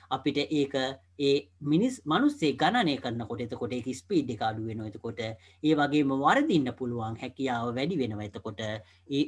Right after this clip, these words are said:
ඒක, එතකොට ඒක වළක්ව ගන්න අපි කෙලින්ම මේ වගේ සමීකරණයකින් අපිට දක්වන්න පුළුවන් නම් එතකොට අපිට පුළුවන්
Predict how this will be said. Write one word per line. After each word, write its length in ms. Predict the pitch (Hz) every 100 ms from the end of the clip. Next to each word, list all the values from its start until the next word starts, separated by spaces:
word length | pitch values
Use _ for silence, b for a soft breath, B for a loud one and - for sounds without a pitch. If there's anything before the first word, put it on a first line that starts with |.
| 151
ඒක, 220 | 143 139 -
එතකොට 500 | 147 131 - 131 123 120 117 _ _ _ _ _
ඒක 180 | 160 180 143
වළක්ව 440 | - 196 277 -
ගන්න 280 | 117 110 107
අපි 300 | 104 104 120 113 b b
කෙලින්ම 380 | - 185 247 214
මේ 220 | 165 147
වගේ 280 | 139 127 131
සමීකරණයකින් 920 | 175 226 294 190 127 117 110 117 117
අපිට 300 | 127 127 123
දක්වන්න 540 | 113 151 - 220 123 110
පුළුවන් 480 | 117 110 110 110 110
නම් 300 | 107 104 107 b _
එතකොට 400 | 151 185 120 113
අපිට 300 | 113 117 117
පුළුවන් 480 | - 113 110 107 104